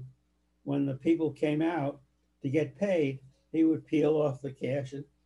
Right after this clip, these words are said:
give it to 'em. And that's how the business ran. It, it, it was, it was pretty interesting. It was, you know, all the people were very nice people, and, uh, uh, but everything was, uh, segregated.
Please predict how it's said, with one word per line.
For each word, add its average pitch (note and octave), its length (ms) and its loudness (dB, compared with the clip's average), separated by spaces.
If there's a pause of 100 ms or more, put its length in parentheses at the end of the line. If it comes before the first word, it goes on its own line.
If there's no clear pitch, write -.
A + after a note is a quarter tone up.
(120)
give G3+ 160 -2
it - 100 -14
to - 160 -6
'em. A2+ 80 -16 (800)
And B2+ 100 -4
that's C#3+ 220 -2
how B2+ 160 -2
the B2 100 -4
business A#2+ 460 -6
ran. G2+ 300 -10 (520)
It, F#3+ 160 -4
it, G#3 280 -2
it A3+ 140 -2
was, A3+ 260 -2
it A3+ 60 0
was A#3 180 -2
pretty G3+ 340 -4
interesting. D#3 520 -4
It E3 40 0
was, D#3+ 180 -4 (280)
you G#3+ 120 -8
know, E3+ 200 -8 (180)
all E3 180 0
the E3 120 -2
people D#3 420 -4
were C3+ 160 -6 (640)
very D3+ 240 0
nice B2+ 280 -4
people, C#3+ 600 -4
and, C#3+ 300 -4
uh, D3+ 280 -6 (800)
uh, C3+ 280 -6
but D#3 320 -2
everything E3+ 420 2
was, D#3 260 6
uh, C#3+ 140 0
segregated. D#3+ 800 -4